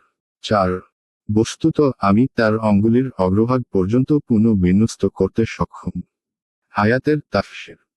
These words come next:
অবশ্যই। আমি ওর আঙুলের অগ্রভাগ পর্যন্ত সুবিন্যস্ত করতে সক্ষম। এক, এক, হাত পায়ের আঙুলের অগ্রভাগকে বলা হয় জাজর,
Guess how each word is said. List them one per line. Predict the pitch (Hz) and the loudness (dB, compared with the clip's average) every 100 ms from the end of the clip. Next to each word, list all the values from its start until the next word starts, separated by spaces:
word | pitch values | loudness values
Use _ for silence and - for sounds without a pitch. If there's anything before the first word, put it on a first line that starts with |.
| _ _ - | _ _ -4
অবশ্যই। | 110 110 - - - 87 _ _ _ _ _ _ | 0 0 -2 -10 -10 -12 _ _ _ _ _ _
আমি | 104 110 143 | 0 2 4
ওর | 151 151 | 2 2
আঙুলের | 127 107 120 135 147 - 95 | 0 0 2 2 0 -4 -2
অগ্রভাগ | 95 110 117 123 - | 0 0 0 -2 -2
পর্যন্ত | 98 90 117 139 165 - | -2 0 0 0 -2 -4
সুবিন্যস্ত | - 101 110 123 - 98 | -2 0 2 0 -2 -4
করতে | - 82 - 95 | -2 -4 -2 -4
সক্ষম। | - - - - 180 - _ _ _ _ _ _ | -4 -10 -8 -14 -12 -16 _ _ _ _ _ _
এক, | - 117 131 _ _ | -4 -2 -2 _ _
এক, | 90 95 - _ _ | -2 -2 -4 _ _
হাত | - 92 - | -4 -2 -2
পায়ের | - 131 139 _ _ _ | -2 -2 -2 _ _ _
আঙুলের | 85 95 107 123 147 _ _ _ | 0 2 2 0 -2 _ _ _
অগ্রভাগকে | 101 107 127 117 107 - 131 | -2 2 2 0 -2 -2 0
বলা | 110 95 90 | 0 0 0
হয় | - - - _ _ _ _ _ _ _ _ _ _ _ _ 101 | -4 -18 -20 _ _ _ _ _ _ _ _ _ _ _ _ -2
জাজর, | 98 113 131 | 0 2 0